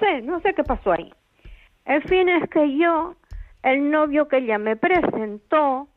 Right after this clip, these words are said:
el novio con quien me casé, que yo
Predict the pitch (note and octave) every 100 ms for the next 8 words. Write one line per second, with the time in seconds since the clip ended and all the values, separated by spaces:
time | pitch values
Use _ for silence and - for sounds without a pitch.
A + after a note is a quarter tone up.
0 | _ _ _ _ - - _ - C#4+ D4
1 | D#4 A#3+ G3 F#3+ G3+ F#3+ - D#4+ D#4 C#4+
2 | E4 C#4+ G#3+ - - D4 A#3+ C4 _ _
3 | _ _ - G3+ F#3 A3 C4